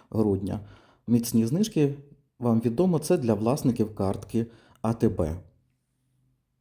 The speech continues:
Дякую за коментарі, за ваші вподобайки. Величезне вам спасибі. Чай чорний, мінутка, це Польща.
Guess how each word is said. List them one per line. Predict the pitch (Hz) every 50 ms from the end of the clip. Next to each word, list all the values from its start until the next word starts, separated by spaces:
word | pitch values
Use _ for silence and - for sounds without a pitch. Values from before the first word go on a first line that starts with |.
| _ _ _ _ _ _ _
Дякую | - 113 120 113 110 - 104 101
за | 98 104
коментарі, | 101 - 104 110 110 104 107 151 180 196
за | - - 98
ваші | 92 95 92 - 104
вподобайки. | 92 - 104 95 98 110 123 147 170 170 - 147
Величезне | 135 165 160 135 104 - - 120 147 151 123 95
вам | 87 92 104 113
спасибі. | 113 - - 101 101 101 - 107 101 92 95 98 98 - - - - - - - - - - - -
Чай | - - 160 170 196 208 208
чорний, | 208 - - 117 104 101 101 113 127 151 175 180 - - _ - -
мінутка, | - 147 175 170 156 139 131 127 131 - 143 156 180
це | 180 - - - 104
Польща. | 104 104 107 101 95 92 - - - - - 151 175 196